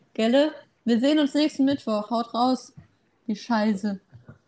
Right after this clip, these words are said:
Die Scheiße der Grundschule. <laughs> Achtung, Triggerwarnung, Schimpfwörter. Ich will mich nicht über Triggerwarnung lustig machen. Bitte nicht falsch verstehen. Ja.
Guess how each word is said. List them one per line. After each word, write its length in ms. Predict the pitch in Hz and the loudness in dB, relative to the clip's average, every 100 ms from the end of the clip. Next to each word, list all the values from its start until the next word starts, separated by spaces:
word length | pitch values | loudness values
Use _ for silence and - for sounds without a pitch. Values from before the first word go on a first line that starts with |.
| _ - - - - | _ -20 -14 -14 -10
Die 220 | - 208 202 | -4 -4 -4
Scheiße 420 | - 247 226 214 | 0 0 0 -2
der 160 | 214 | -2
Grundschule. 600 | 208 262 240 233 214 190 190 - - _ _ - | -2 2 2 0 -6 -6 -10 -20 -20 _ _ -2
<laughs> 1080 | 311 349 - - 370 302 247 277 - 220 - _ _ _ 311 311 - - | 0 0 -6 -12 -8 -8 -4 -2 -2 -4 -8 _ _ _ -14 -14 -14 -6
Achtung, 340 | 294 - 254 | -6 -2 -4
Triggerwarnung, 600 | - 285 262 214 214 220 | -4 -4 -4 -4 -4 -6
Schimpfwörter. 760 | - 277 277 220 240 - - 370 403 370 440 403 - - 294 - - - - | -4 -8 -6 -4 -6 -2 -2 -2 -4 -8 -6 -6 -8 -14 -14 -14 -20 -20 -20
Ich 100 | - | -8
will 180 | 302 370 | 0 0
mich 160 | 359 330 | 0 -4
nicht 180 | 370 381 | -6 -6
über 120 | 349 | -8
Triggerwarnung 640 | 339 294 254 202 202 190 | -6 -4 -4 -4 -6 -8
lustig 320 | 190 190 170 - | -8 -10 -14 -14
machen. 220 | 180 196 | -10 -8
Bitte 160 | 233 | -6
nicht 180 | 240 233 | -4 -4
falsch 160 | 196 208 | -8 -10
verstehen. 400 | 226 - 175 208 247 _ - - _ - _ _ _ | -16 -14 -12 -12 -14 _ -20 -20 _ -20 _ _ _
Ja. 120 | - | -18